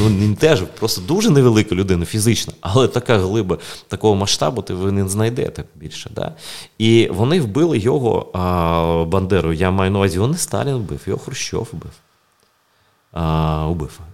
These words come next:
І віддав такий наказ таємний. Через те, що він просто казав правду. Просто казав правду, і, а, він с-, він с-, ходив з, з рівною спиною, він казав:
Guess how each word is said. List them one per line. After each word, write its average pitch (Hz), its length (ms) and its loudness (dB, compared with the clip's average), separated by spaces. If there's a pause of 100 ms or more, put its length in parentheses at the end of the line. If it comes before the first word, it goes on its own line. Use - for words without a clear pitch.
(100)
І 85 100 -2 (380)
віддав 80 240 -4
такий - 260 -16
наказ - 380 -16
таємний. - 440 -14 (480)
Через 95 280 -4
те, 117 160 -2
що - 180 -6
він 95 120 -2
просто 101 460 -6 (160)
казав 78 380 -12 (280)
правду. - 280 -14 (800)
Просто 101 320 0
казав 80 320 -4
правду, 110 520 -4
і, 82 200 -4 (460)
а, 82 760 -2
він 127 180 -2
с-, - 600 2
він 101 280 -2 (500)
с-, - 240 -14
ходив 95 360 -6 (100)
з, 104 280 -2
з 104 240 -4
рівною 90 380 -2
спиною, 87 480 -10
він - 80 -14
казав: 82 260 -10